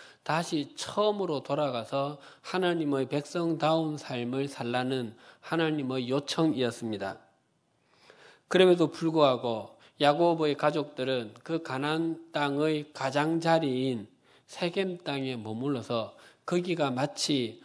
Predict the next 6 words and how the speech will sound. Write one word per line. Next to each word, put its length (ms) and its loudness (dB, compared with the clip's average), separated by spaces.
하나님의께서 1300 -2
말씀하신 840 -2
종착지인 1300 -2
것처럼 500 -2
살고 400 -2
있었습니다. 640 -4